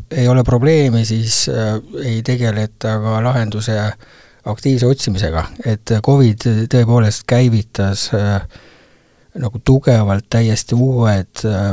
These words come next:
paradigmad või täiesti uued, äh, sellised vaated kommunikatsioonile. Et, äh, kui me läheme ajas tagasi, siis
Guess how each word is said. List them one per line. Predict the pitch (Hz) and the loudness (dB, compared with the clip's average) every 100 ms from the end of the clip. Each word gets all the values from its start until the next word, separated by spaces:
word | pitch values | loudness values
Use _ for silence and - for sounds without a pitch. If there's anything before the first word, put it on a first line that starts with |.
| - | 0
paradigmad | 127 120 110 110 104 92 98 | 2 2 0 -4 -2 -2 -2
või | 98 101 101 | -2 -2 -2
täiesti | 110 107 - | -2 -2 -2
uued, | 117 127 123 107 95 - | 0 2 2 2 -2 -4
äh, | 101 101 | -2 -2
sellised | 110 98 101 107 | -4 -4 -6 0
vaated | 123 120 - 92 90 - 160 | 2 2 0 -6 -6 -8 -6
kommunikatsioonile. | 110 107 104 101 - 117 110 80 87 - _ _ _ _ _ _ _ _ | -4 -2 -2 -2 0 2 2 0 -6 -12 _ _ _ _ _ _ _ _
Et, | 123 101 101 _ 104 | -2 -2 -2 _ 2
äh, | 104 104 98 - - - _ - 131 | 4 4 0 -4 -18 -20 _ -12 -6
kui | - 113 | 0 2
me | 110 107 110 110 117 - _ - - | 4 2 2 -2 -6 -18 _ -20 -4
läheme | 123 120 127 | 0 4 4
ajas | 143 123 | 2 2
tagasi, | 135 147 127 101 104 | 2 4 2 2 -2
siis | 101 - | -2 -2